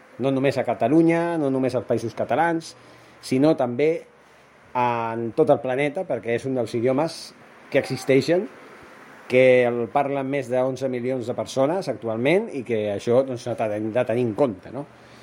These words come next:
No és la, la llengua més parlada de la, de l'univers, però, bueno, és una llengua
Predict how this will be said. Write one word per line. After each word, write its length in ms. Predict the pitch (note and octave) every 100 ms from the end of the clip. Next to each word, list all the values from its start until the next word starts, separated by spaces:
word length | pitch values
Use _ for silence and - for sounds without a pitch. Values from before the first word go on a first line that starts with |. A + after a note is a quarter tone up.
| - -
No 140 | C3+ D3
és 80 | D3
la, 560 | C#3 C3 B2+ B2+ B2
la 140 | B2 B2+
llengua 240 | C#3+ C3 B2+
més 220 | C#3 - -
parlada 380 | A#2+ C3 C3 A#2+
de 60 |
la, 80 | A2+ A2 G#2 G#2
de 180 | A#2+ B2
l'univers, 420 | B2 C3 F#3 F#3
però, 220 | B2+ A#2
bueno, 220 | D3+ A2+ A2+
és 140 | -
una 320 | C3+ A2+ G#2+ G2+
llengua 380 | C3 C3+ F3+